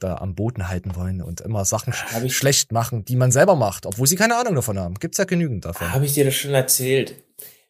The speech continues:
Speaker 2: Du musst dir vorstellen, ich laufe irgendwo lang, sehe relativ, relativ, mach wieder meine Gänsefüßchen,
Speaker 1: Sexy aus.
Speaker 2: trainiert aus.
Speaker 1: Ja, du bist hübsch.
Speaker 2: Das tri-, das, das triggert die Leute so heftig,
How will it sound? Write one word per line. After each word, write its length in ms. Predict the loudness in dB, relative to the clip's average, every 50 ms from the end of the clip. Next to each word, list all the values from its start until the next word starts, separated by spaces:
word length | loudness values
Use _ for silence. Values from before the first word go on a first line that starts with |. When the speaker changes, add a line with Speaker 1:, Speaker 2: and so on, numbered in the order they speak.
| -4
Speaker 2:
Du 60 | 2 4
musst 180 | 6 6 6
dir 80 | 6 4
vorstellen, 340 | 4 2 2 0 0 -4 -4
ich 140 | -4 0
laufe 280 | 4 6 6 6 4 2
irgendwo 280 | 0 0 0 -2 -2 2
lang, 420 | 2 2 2 2 0 -4 -8 -8 -4
sehe 340 | 0 2 4 4 2 2 2
relativ, 540 | 2 2 0 0 0 -2 -2 -2 -6 -8 -12 -14
relativ, 800 | -8 -2 0 2 4 4 2 2 0 -4 -4 -4 -6 -6 -10 -12 _ _ _ -8
mach 180 | -6 -6 -4 -4
wieder 160 | -4 -4 -4
meine 320 | -4 -4 -6 -6 -8 -8 -6
Gänsefüßchen, 580 | -2 -2 -2 -2 -4 -4 -6 -6 -2 2 2 4
Speaker 1:
Sexy 320 | 4 4 4 4 4 4
aus. 220 | 4 4 2 2
Speaker 2:
trainiert 360 | 2 2 4 6 4 4 4 4
aus. 400 | 4 4 4 4 2 0 -2 -10 _ _ -8
Speaker 1:
Ja, 120 | -6 -4
du 60 | -4 -4
bist 180 | -4 -4 -2
hübsch. 100 | 0 2
Speaker 2:
Das 200 | 4 4 2 2
tri-, 280 | 2 2 2 2 2 0 0
das, 260 | -2 -2 -2 -2 -2
das 220 | -2 0 0 0
triggert 420 | -2 -2 -2 -2 2 2 2 2 2
die 60 | 0
Leute 340 | 0 2 2 2 2 0 -2
so 160 | 0 0 0
heftig, 580 | 0 -4 -6 -6 -8 -8 -10 -10 -10 -12 -18